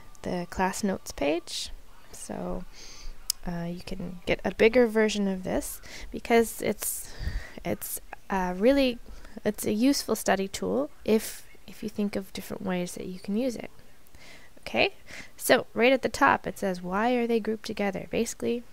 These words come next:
again, because they don't really fit into any of the other kingdoms. They're not, they don't have enough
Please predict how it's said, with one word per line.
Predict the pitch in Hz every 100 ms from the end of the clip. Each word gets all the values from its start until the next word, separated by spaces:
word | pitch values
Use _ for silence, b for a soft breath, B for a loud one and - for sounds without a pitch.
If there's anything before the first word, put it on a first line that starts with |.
| - -
again, | 175 185 226 247 - B B
because | - 185
they | 185
don't | 190 214 -
really | 202 202 208
fit | - - - -
into | 208 208 -
any | 190 196 202
of |
the | 196 196
other | 190 208
kingdoms. | 214 226 247 190 175 - -
They're | 190
not, | 190 190 - - B B B B B B
they | -
don't | 202
have | 214 220 208
enough | 196 214 -